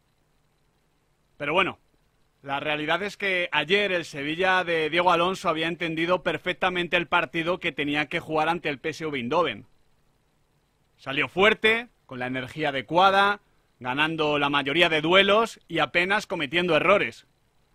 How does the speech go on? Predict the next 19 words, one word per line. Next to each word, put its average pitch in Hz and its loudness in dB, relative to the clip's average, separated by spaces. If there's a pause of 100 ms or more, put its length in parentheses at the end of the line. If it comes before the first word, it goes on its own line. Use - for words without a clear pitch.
(1080)
Combinó 147 0
fases 196 0
de 180 -2
dominio 175 -2
vertical 175 0
con 170 -4
la 139 -2
pelota, 190 0 (460)
dejando 160 -2
varias 254 4
de 202 0
las 160 0
mejores 147 -4
combinaciones 226 -2
de 151 -2
la 156 2
era 233 4
Diego 175 2
Alonso, 180 0